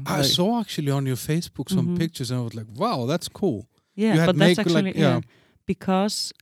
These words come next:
Speaker 2: I, I'm then, because I'm, I'm acting, teen, I'm being a teenager, a teenage boy.
Speaker 1: Mm-hmm.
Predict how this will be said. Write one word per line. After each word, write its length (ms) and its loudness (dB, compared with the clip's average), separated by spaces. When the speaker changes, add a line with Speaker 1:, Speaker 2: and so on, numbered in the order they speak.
Speaker 2:
I, 300 -2
I'm 200 2
then, 380 -2
because 380 -4
I'm, 220 -2
I'm 180 0
acting, 260 -4
teen, 160 -6
I'm 180 -2
being 360 -2
a 80 -4
teenager, 400 -4
a 40 -4
teenage 360 -2
boy. 240 -6
Speaker 1:
Mm-hmm. 300 -10